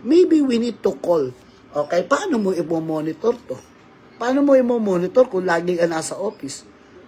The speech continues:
Paano ka mo i-monitor sa isang daang tao mo kung nag-iisa ka lang? That's why we need the help of our li-, ano, lead man, foreman. Right? We need to help o-, other person. It's like that. Hindi yung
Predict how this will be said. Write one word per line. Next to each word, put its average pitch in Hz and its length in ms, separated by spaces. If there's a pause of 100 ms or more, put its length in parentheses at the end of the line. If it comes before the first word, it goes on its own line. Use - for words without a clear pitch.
Paano 269 400
ka 262 80
mo 240 240
i-monitor 208 880 (160)
sa 175 160
isang 262 240
daang 240 320
tao 196 240
mo 175 160
kung 214 160
nag-iisa 170 560
ka 180 80
lang? 135 320
That's 285 240
why 214 240
we 240 160
need 269 160
the 196 160
help 202 320 (400)
of 233 240
our 202 320
li-, 135 320
ano, 143 300
lead 214 260
man, 226 400
foreman. 214 480 (1800)
Right? 277 240
We 220 80
need 220 240
to 190 80
help 165 240
o-, 170 240
other 160 320
person. 262 400
It's - 160
like 285 320
that. 143 160 (240)
Hindi 269 400
yung 254 100